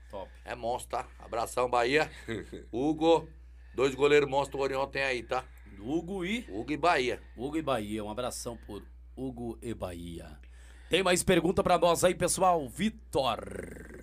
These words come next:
Speaker 1: O Vitor tá conhecido. O pessoal fica falando. Toda hora, eu gosto, você até falou, né, Renato? Eu gosto quando você fala o nome do Vitor.
Speaker 3: Foi.
Speaker 1: Tá conhecido.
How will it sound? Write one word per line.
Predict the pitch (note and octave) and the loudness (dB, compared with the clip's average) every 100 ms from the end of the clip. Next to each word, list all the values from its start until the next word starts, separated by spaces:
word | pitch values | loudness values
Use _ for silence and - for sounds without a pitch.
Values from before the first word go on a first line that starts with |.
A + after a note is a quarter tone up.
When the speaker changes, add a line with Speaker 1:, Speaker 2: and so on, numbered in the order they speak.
| - | -18
Speaker 1:
O | - - | -20 -14
Vitor | - D#3 | -12 -6
tá | F3 | -6
conhecido. | - G#3+ G#3 - F#3 D3+ - - | -4 -6 -6 -6 -2 -4 -4 -20
O | - | -8
pessoal | C3 - D3+ | -4 2 2
fica | C#3 D3 | 2 2
falando. | C#3 A#2+ - - - - | 2 2 -2 -10 -16 -6
Toda | E3+ D3 | 0 2
hora, | C#3+ C3 | 2 2
eu | C3+ | 0
gosto, | A#2 D3+ - D#3 C3+ | 2 0 0 -2 -2
você | C#3+ - | -4 0
até | F3 F#3+ | 0 0
falou, | A3+ G3 | 0 2
né, | F#3+ | 2
Renato? | F3 B2+ - | 2 0 -2
Eu | A2+ | -4
gosto | E3 E3 | -4 -4
quando | A3 | -6
você | F3+ G3+ | -4 -2
fala | E3+ | -2
o | D3 | -2
nome | C#3 | -6
do | C3 A2+ | -6 -6
Vitor. | F#2+ - C#3+ D3 | -4 0 4 6
Speaker 3:
Foi. | D3+ A2 F2+ F2 E2+ F2 - G#2 G#2 F#2+ G2 F#2 | 6 4 2 -2 -6 -10 -6 -4 -2 -4 -6 -8
Speaker 1:
Tá | G2 | -8
conhecido. | F2 D3 - A2 F#2+ | -8 -8 -8 -10 -10